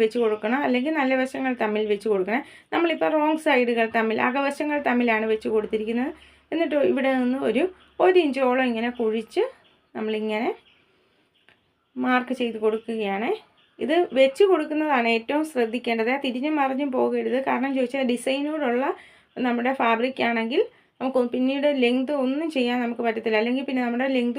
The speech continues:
കുറഞ്ഞു പോകും, നമ്മൾ എന്തെങ്കിലുമൊക്കെ അഡ്ജസ്റ്റൊക്കെ ചെയ്യാൻ പോയാൽ. അപ്പോൾ നമുക്ക്,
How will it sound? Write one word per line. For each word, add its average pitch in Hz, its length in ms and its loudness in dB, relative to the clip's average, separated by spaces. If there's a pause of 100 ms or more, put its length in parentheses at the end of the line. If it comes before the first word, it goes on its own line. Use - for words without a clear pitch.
കുറഞ്ഞു 311 400 0
പോകും, 196 260 2
നമ്മൾ 233 220 -2
എന്തെങ്കിലുമൊക്കെ 240 520 0
അഡ്ജസ്റ്റൊക്കെ 233 640 -2
ചെയ്യാൻ 220 320 0
പോയാൽ. 202 280 0 (600)
അപ്പോൾ 254 200 -4
നമുക്ക്, 247 240 -4